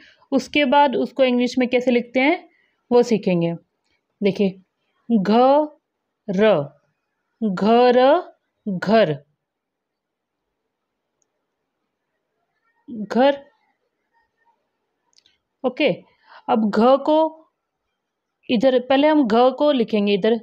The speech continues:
घ को कैसे लिखते हैं? जी एच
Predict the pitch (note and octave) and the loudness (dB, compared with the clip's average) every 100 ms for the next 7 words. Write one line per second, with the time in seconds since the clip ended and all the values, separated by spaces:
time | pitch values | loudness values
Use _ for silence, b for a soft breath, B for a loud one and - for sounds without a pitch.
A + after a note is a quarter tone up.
0 | A3+ G3+ A3+ A#3 C#4 C4+ B3+ C#4 B3+ B3+ | -4 0 0 2 0 0 0 0 -2 -2
1 | B3+ A#3+ A#3+ C#4 D4+ _ _ _ G#3+ F#3 | 0 0 0 0 -4 _ _ _ -8 -2
2 | B3 C4+ D#4+ E4 - _ _ _ _ _ | 2 2 2 -2 -8 _ _ _ _ _
3 | _ _ _ _ _ _ _ _ _ _ | _ _ _ _ _ _ _ _ _ _
4 | _ _ - A3+ A#3+ C4 - - - | _ _ -8 -2 0 -2 -8 -12 -12